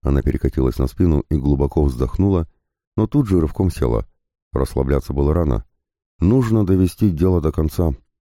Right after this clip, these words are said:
Она подползла к лодке и попыталась отвязать ее. Онемевшие пальцы не слушались, и веревка не поддавалась. Тут Лиана вспомнила о своем поясе с амуницией, где был нож.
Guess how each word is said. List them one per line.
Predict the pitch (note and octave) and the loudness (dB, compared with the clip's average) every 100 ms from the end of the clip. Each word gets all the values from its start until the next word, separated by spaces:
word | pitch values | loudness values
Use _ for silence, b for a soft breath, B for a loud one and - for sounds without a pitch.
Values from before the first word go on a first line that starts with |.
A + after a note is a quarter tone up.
| _ _ _ _ | _ _ _ _
Она | C#2 A#1+ | 0 0
подползла | C2 - C2 B1+ B1+ | -2 -2 -4 0 -2
к | - | 0
лодке | D#2+ D#2+ - A1+ - _ _ - | -2 -2 -2 -4 -6 _ _ -4
и | |
попыталась | F2 D#2 E2+ F#2 D#2 | -2 -2 0 0 0
отвязать | E2+ D#2+ C2+ B1+ B1+ | -2 -2 -2 -2 -2
ее. | A1+ A1 _ _ _ _ _ _ _ | -2 -4 _ _ _ _ _ _ _
Онемевшие | G2+ A#2 C#3 B2 - A2+ | 0 4 4 2 0 0
пальцы | A2+ A2 G#2 | 0 0 2
не | G2 | 2
слушались, | A#2 A#2 C2 A#1 - _ - | 0 0 0 -2 -6 _ -2
и | |
веревка | D2+ D#2+ D2+ - | 2 2 2 0
не | D2 | 0
поддавалась. | D#2+ C2+ C#2 A#1 A1+ - _ _ _ _ _ _ | -2 -2 -2 -2 -4 -10 _ _ _ _ _ _
Тут | - D3 | -4 0
Лиана | A2 G#2 G2+ | 2 2 0
вспомнила | E2+ - F#2+ F2+ E2+ D#2 | -2 0 2 4 2 0
о | |
своем | - D#2+ D#2+ | 0 0 2
поясе | E2 D2+ D2+ | 2 0 0
с | - | -2
амуницией, | C#2+ E2+ G#2 - F2 E2 | 2 2 2 0 2 2
где | C2+ D2 | 2 -2
был | C2+ A#1+ | 0 0
нож. | A1+ - | -2 -4